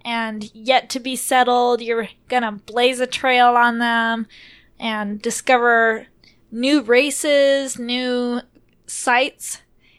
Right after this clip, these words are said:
It, it sounds like just the whole galaxy is ahead of you, and very evocative, very awesome sounding.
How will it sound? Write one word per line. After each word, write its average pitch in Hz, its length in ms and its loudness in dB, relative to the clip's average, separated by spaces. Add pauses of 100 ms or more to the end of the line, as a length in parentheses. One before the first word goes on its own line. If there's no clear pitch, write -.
(340)
It, - 500 2
it 269 180 0
sounds 294 360 0
like 247 300 -4
just 262 200 -6
the 247 100 0
whole 262 160 4
galaxy 220 640 0
is 202 100 -8
ahead 214 260 -4
of 202 120 -8
you, 196 260 -10 (580)
and 214 540 -10 (520)
very 247 580 2
evocative, 208 680 -6
very 214 460 -8 (480)
awesome 214 480 -2
sounding. - 540 -12